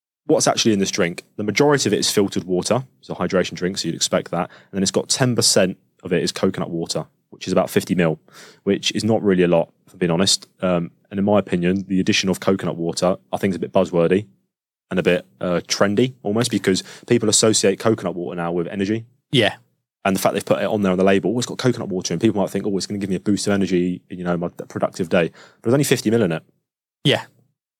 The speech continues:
Speaker 1: So I don't think it's really
Speaker 2: I mean, even if it was, if the full bottle was made of coconut water, is it, you know, inherently gonna do anything magical for you in the first place?
Speaker 1: Probably not, no. I don't think so.
Speaker 2: It's that appeal to nature, isn't it?
Speaker 1: Yeah. So they put that in as a buzzword. They've got more as well. So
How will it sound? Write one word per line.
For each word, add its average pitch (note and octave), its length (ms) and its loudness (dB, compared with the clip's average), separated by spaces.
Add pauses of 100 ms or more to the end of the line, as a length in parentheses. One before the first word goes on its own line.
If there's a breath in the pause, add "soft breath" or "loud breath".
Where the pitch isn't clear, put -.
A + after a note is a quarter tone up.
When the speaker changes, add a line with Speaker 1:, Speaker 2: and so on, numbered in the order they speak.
(100)
Speaker 1:
So F#2+ 80 4
I G#2 80 4
don't F#2 160 0
think E2+ 180 -8
it's - 140 -10
really E2+ 260 -4 (480 loud breath)
Speaker 2:
I C#3+ 60 2
mean, D3+ 220 4
even F3+ 260 4
if D#3 180 0
it D3+ 100 0
was, C3+ 440 4
if - 140 -2
the D3 80 2
full D3+ 340 0
bottle C#3 220 0
was C3 120 0
made A#2 140 0
of A2 100 -4
coconut B2 440 -2
water, G#2+ 240 2
is B2 120 2
it, - 160 -2 (380)
you A#2 80 0
know, G#2+ 320 2
inherently G#2+ 600 0 (160)
gonna A2+ 160 2
do A2+ 160 2
anything G#2+ 340 0
magical A2 400 0
for - 140 -4
you A2+ 80 2
in A2 80 -2
the G#2+ 80 -6
first A#2 280 0
place? G#2+ 220 -6
Speaker 1:
Probably E2+ 160 -2
not, F2+ 140 0
no. F#2 160 0 (320)
I F#2 40 -2
don't E2+ 160 -2
think - 160 -4
so. - 80 -2
Speaker 2:
It's F2+ 60 2
that B2+ 140 2
appeal C3 220 2
to A2+ 120 -2
nature, A2 340 0
isn't G#2+ 200 -2
it? - 200 -8
Speaker 1:
Yeah. E2 300 -2
So - 160 0
they G2 60 4
put B2 140 2
that G2 100 4
in F#2+ 80 -2
as F2 80 -4
a F2+ 40 -8
buzzword. F#2 360 0
They've F#2 80 -2
got G2+ 140 0
more E2+ 200 -2
as E2 80 -2
well. F2+ 140 2
So F#2 240 2